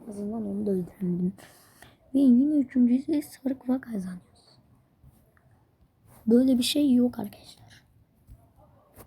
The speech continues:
Hesapta otuz dört karakter var. Cross seçeceğim ben de.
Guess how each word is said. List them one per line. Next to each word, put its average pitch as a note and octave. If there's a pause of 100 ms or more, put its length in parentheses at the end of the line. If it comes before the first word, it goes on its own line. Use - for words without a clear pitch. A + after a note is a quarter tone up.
(600)
Hesapta B3+
otuz B3+
dört D4+
karakter C4+
var. C4+ (180)
Cross C#4+
seçeceğim G3
ben F#3+
de. A3+